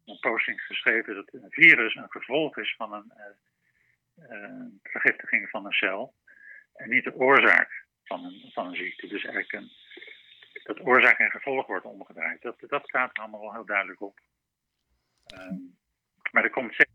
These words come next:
meer wetenschappelijk materiaal ook nu beschikbaar. Eh, gisteren nog weer las ik een artikel van wetenschappers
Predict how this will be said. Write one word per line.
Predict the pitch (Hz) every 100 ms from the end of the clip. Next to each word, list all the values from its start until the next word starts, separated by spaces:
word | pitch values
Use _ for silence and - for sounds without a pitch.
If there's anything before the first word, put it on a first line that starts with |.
| -
meer | 117 107
wetenschappelijk | 110 - - 113 113 -
materiaal | 104 - 104 117 135
ook | 120
nu | 127
beschikbaar. | 113 - 127 - 117 117
Eh, | 110 104 101 _
gisteren | 143 - 120 120
nog | -
weer | 110 110 -
las | 113 117 123
ik | -
een | 107 107 _ _ _ _ _ _ _ _ _
artikel | 180 - 123 117 113 143 -
van | 120 107
wetenschappers | 113 113 107 120 104 113 -